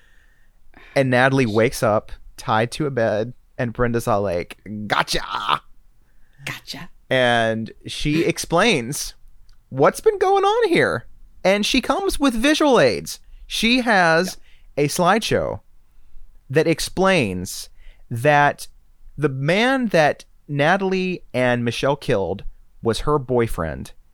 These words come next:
Speaker 1: And he
Speaker 2: Yeah.
Speaker 1: had proposed. She still wears the ring around her neck, you know, and,
Speaker 2: Mm.
Speaker 1: and she's pretty pissed off ab-,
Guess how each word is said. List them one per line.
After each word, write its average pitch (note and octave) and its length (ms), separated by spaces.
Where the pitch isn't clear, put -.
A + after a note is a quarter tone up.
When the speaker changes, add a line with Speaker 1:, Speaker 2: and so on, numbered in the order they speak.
Speaker 1:
And B2+ 140
he C#3 80
Speaker 2:
Yeah. C#3 60
Speaker 1:
had B2 100
proposed. D3+ 720
She - 200
still C3 300
wears B2+ 280
the G#2+ 100
ring C3+ 440
around A2+ 280
her G2+ 60
neck, C#3 440
you D3 120
know, C3+ 320
and, A2 580
Speaker 2:
Mm. - 300
Speaker 1:
and B2 140
she's A#2+ 260
pretty F3+ 460
pissed - 360
off B1+ 260
ab-, E2+ 160